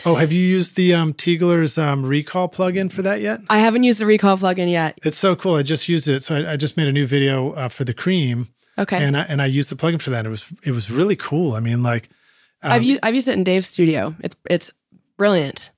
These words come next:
Speaker 1: Yeah. So Rockstars, what you
Speaker 2: Freaking
Speaker 1: do
Speaker 2: brilliant.
Speaker 1: is you've, you know, you, you set up the, the gear the way you want, and it's not, these two pieces of gear are not actually connected to the computer,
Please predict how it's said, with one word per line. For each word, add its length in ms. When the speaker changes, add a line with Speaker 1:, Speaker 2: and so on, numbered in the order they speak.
Speaker 1:
Yeah. 160
So 160
Rockstars, 440
what 140
you 80
Speaker 2:
Freaking 40
Speaker 1:
do 100
Speaker 2:
brilliant. 260
Speaker 1:
is 100
you've, 340
you 140
know, 80
you, 220
you 400
set 320
up 240
the, 340
the 200
gear 260
the 100
way 120
you 160
want, 340
and 180
it's 180
not, 300
these 340
two 140
pieces 300
of 80
gear 180
are 160
not 220
actually 400
connected 640
to 180
the 100
computer, 500